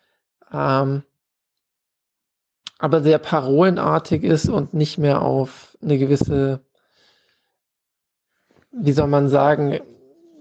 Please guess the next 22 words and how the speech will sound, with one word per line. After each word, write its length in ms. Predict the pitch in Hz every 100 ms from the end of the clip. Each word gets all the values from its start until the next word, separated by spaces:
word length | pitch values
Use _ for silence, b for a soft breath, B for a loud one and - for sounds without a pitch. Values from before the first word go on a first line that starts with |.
| 285 _ -
au-, 140 | 208 -
auch 240 | - 151 156
auf 180 | 147
keinen 260 | - 170 156
Realismus 640 | 151 143 156 - 139 139
mehr 160 | 139 135
setzt, 560 | - - - - - 240
muss 220 | 139 -
man 240 | 139 127 - _ _ -
echt 280 | - 143 -
fast 260 | 147 139
so 80 | 156
sagen. 540 | 139 139 139 135 175 226 -
Denn 400 | 139 139 135 135 b b b b b b
es, 240 | 254 - -
äh, 180 | 247 - _ -
ging 280 | - 170 175
halt 360 | 160 156 -
quasi 760 | - - 143 156 147 151 156 -
immer 340 | - 165 170 165
nur 520 | 147 151 156 156 156 _
darum, 800 | 143 135 143 151 139 139 139